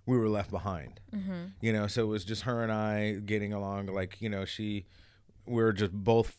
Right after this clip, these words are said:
Speaker 1: just from Hawaii, and that's where, like, I had that babysit-, we moved to Texas, and this is where all that happened. And I had that, I had a babysitter that they dropped, she dropped me off of 'cause she went to beauty school.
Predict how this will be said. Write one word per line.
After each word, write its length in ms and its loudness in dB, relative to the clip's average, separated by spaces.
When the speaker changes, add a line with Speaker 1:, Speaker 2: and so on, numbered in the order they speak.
Speaker 1:
just 240 0
from 160 -4
Hawaii, 540 -4
and 120 -4
that's 220 -6
where, 320 0
like, 260 -2
I 80 -2
had 320 0
that 180 -2
babysit-, 440 -4
we 100 -2
moved 280 0
to 60 -8
Texas, 640 -6
and 120 -6
this 120 -4
is 80 -6
where 180 -2
all 120 -4
that 180 -6
happened. 400 -8
And 340 -8
I 40 -10
had 360 -4
that, 400 -2
I 120 -6
had 160 -2
a 40 -6
babysitter 640 -2
that 160 -2
they 100 -4
dropped, 460 -6
she 140 -8
dropped 200 -2
me 80 -4
off 280 -4
of 200 -6
'cause 140 -8
she 80 -8
went 160 -6
to 80 -8
beauty 300 -2
school. 420 -4